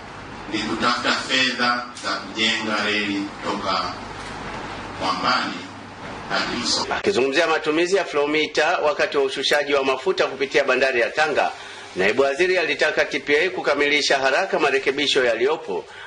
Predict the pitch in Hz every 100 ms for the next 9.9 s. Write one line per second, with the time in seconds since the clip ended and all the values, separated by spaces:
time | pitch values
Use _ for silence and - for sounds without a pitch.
0 | - - 170 135 165 156 143 202 226 185
1 | 156 160 139 135 139 135 113 104 123 151
2 | 110 90 - - - - 92 92 113 151
3 | 147 143 185 185 170 143 139 139 139 151
4 | 151 139 139 156 160 165 170 170 151 -
5 | 135 135 160 139 127 120 120 147 165 165
6 | 131 147 135 127 127 127 135 113 107 -
7 | 98 117 147 104 82 73 - - - 151
8 | 170 165 151 160 143 143 135 151 120 107
9 | 92 90 92 98 92 92 101 98 87